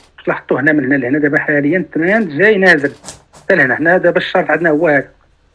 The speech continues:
هنا دابا في البوزيسيون غيال في الوقت الزمني ديالنا حاصل هنا. هادشي ما عندناش.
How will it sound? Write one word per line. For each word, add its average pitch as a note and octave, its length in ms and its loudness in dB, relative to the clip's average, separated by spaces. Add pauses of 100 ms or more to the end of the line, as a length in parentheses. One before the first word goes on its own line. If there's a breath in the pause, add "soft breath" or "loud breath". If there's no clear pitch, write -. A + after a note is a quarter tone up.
(280)
هنا F3+ 100 2
دابا F#3+ 200 4
في - 100 -6
البوزيسيون F3 580 -2
غيال E3+ 300 0
في - 80 -10
الوقت E3+ 220 -4
الزمني D#3+ 440 -4
ديالنا E3 300 -2
حاصل D3+ 320 -4
هنا. D3+ 240 -4 (1700)
هادشي - 240 -4
ما E3 80 2
عندناش. D3+ 500 4